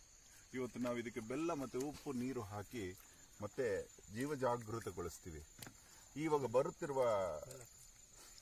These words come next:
ಶಿವರಾತ್ರಿಗೆ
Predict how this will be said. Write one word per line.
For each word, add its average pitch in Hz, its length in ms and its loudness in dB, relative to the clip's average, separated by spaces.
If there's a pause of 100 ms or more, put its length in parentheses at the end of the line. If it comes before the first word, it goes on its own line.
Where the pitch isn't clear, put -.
(1200)
ಶಿವರಾತ್ರಿಗೆ 127 920 6